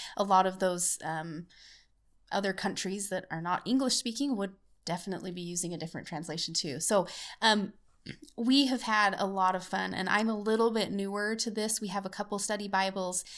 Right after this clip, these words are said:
Zach has a few that he really likes. You'll find me, in fact, I read from it today. Um, so you might have noticed that some of the scriptures that I read, I guess I only read from the New Testament and the Pearl of Great Price, but that the language is a little different. I am reading and will be studying mostly from a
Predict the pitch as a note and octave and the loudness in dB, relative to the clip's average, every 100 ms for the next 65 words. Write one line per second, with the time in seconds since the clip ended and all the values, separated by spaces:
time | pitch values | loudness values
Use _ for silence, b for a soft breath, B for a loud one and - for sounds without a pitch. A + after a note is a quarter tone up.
0 | B - G3+ G#3+ - G3+ G3 - G#3 G3 | B -4 0 0 2 0 0 -4 -6 -6
1 | - G#3+ G#3 G3 F#3+ F#3+ F#3 - - G#3+ | -6 -6 -4 -4 -2 0 0 -2 -4 0
2 | A#3+ B3+ B3+ A3+ A3+ A3 G#3 A3+ A3+ B | 0 2 2 2 2 0 0 -2 -6 B
3 | G3+ G3+ G3+ - G#3+ G#3 G3+ A3+ G3+ F#3 | -2 2 4 4 2 2 2 -2 -2 0
4 | - F#3 F#3+ A3 A#3 B B _ _ _ | 0 0 0 0 -4 B B _ _ _
5 | - - F#3 F3+ F3 F#3 - G#3 F#3+ G3+ | -20 -6 0 0 0 -2 2 2 2 0
6 | G3 F#3+ F#3+ F#3 F#3 F#3+ - F#3+ F#3 F3+ | 0 0 0 -4 -2 -4 -2 -4 -4 -2
7 | F#3 - - F#3 F3+ - F3+ F3+ E3+ E3+ | -2 -2 -6 -6 -6 -6 -6 -4 -2 -2
8 | F3 - _ _ - G3 G3 F#3 F3+ F3+ | -4 -10 _ _ -10 -2 0 0 -4 -4
9 | E3+ E3 F3 E3+ E3+ E3 E3+ - E3+ E3 | -2 -2 -4 -4 -4 -4 -4 -2 -2 -4
10 | D#3 D#3+ E3 E3+ D#3 D3 - - G#3+ - | -4 -4 -6 -6 -4 -4 -2 0 0 0
11 | - A3 - - B B B - G3 G3+ | 2 2 2 -4 B B B -6 -4 0
12 | B3+ C#4 B3 A3+ G#3 G3 F#3 F#3+ F3+ - | 2 2 2 0 0 0 0 -2 -2 0
13 | A3 A#3+ A#3+ G#3+ G#3 G#3 G3 F#3+ F#3 G3 | 0 0 -2 -2 -2 -2 -2 -4 -2 2
14 | A#3 A3 G3 E3+ F3 F#3+ F#3 F3+ F3+ F#3 | 4 4 -2 -2 0 2 2 0 -2 -2
15 | - F#3+ - E3 - F3 E3+ | -2 -4 -4 -4 -4 -4 -4